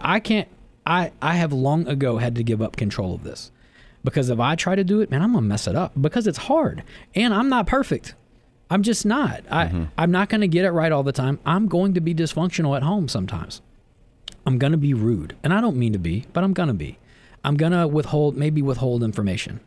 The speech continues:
Speaker 1: right? And I don't mean to do that. Maybe it slips my mind. I'm not trying to do that intentionally. I'm not attempting to be dis-, I don't think anybody wakes up every day and says, "Man, I hope I'm super dysfunctional today."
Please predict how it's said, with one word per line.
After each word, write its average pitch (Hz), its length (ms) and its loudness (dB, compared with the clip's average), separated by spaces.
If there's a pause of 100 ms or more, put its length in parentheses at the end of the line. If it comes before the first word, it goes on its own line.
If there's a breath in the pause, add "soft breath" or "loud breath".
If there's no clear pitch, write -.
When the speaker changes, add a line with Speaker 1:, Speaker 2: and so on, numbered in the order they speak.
Speaker 1:
right? 107 300 -2 (380 soft breath)
And 170 120 2
I 214 60 4
don't 220 180 0
mean 156 260 2
to 151 140 0
do 135 180 0
that. 143 240 0
Maybe 175 220 2
it 165 80 -2
slips - 340 -2
my 120 160 0
mind. 117 300 0
I'm 170 80 0
not 196 140 0
trying 143 260 0
to 127 80 0
do 120 100 0
that 110 160 0
intentionally. 117 640 -2 (240 loud breath)
I'm 185 100 2
not 208 100 4
attempting 180 460 0
to 123 80 2
be 123 180 2
dis-, 127 220 -2
I 170 80 0
don't 214 140 0
think 151 160 0
anybody 139 320 0
wakes 113 280 0
up 110 140 -2
every 104 180 -2
day 92 140 0
and 95 100 -2
says, 92 200 -6
"Man, 127 100 -4
I 131 100 0
hope 123 160 -2
I'm 95 140 -4
super 113 300 -4
dysfunctional 85 520 -6
today." - 420 -10